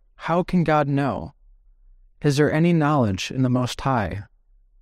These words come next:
Behold, these are the wicked. Always at ease, they increase in riches.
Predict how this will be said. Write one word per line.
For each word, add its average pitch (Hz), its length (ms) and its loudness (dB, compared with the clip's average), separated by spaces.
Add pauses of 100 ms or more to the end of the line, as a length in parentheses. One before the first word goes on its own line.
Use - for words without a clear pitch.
(420)
Behold, 127 680 0
these 127 640 0
are 127 160 0
the 120 80 0
wicked. 107 480 -4 (600)
Always 170 320 4
at 185 160 4
ease, 123 540 0
they 120 160 0
increase 131 480 0
in 117 80 0
riches. 113 680 -6